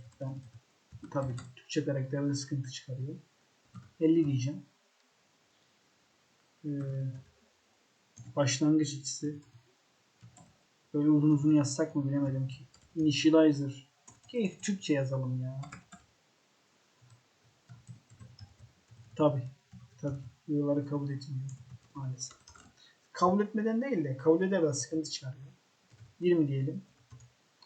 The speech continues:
Şunu alalım şöyle. Bitiş açısı yapacağız. Bir tane de. Açıklayacağım arkadaşlar bunları. Şu an yazıyorum da.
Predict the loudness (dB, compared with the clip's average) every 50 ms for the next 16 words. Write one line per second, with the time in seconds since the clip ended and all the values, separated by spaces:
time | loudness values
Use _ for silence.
0 | _ _ _ _ _ _ _ _ -20 -20 -18 -18 -16 -10 -6 -2 -2 -2 0 0
1 | 0 0 2 0 0 -2 -2 -2 -4 -2 -4 -4 -6 -6 -6 -6 -4 -4 -6 -6
2 | -6 -6 -6 -6 -8 -6 -6 -6 -6 -8 -10 -14 -14 -14 -14 -14 -16 -16 -20 _
3 | _ _ -10 -8 -6 -4 -4 -6 -8 -10 -18 _ _ -20 -20 -20 -20 _ _ _
4 | _ _ _ _ _ _ _ _ _ _ _ _ -6 -6 -6 -4 -2 0 2 4
5 | 4 6 6 4 4 2 0 -2 -2 -2 -2 -2 -2 -2 -4 -4 -4 -6 -8 -10
6 | -10 -12 -8 -4 -2 0 2 4 4 6 6 6 6 6 4 4 2 -2 -4 -6
7 | -8